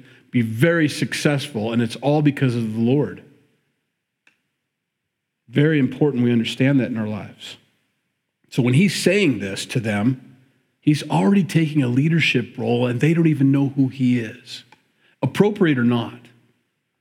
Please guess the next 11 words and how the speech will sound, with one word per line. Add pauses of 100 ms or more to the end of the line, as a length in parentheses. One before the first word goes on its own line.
(640)
You
know, (920)
there
are
some
guys,
I, (100)
I
hate
advice. (1000)
I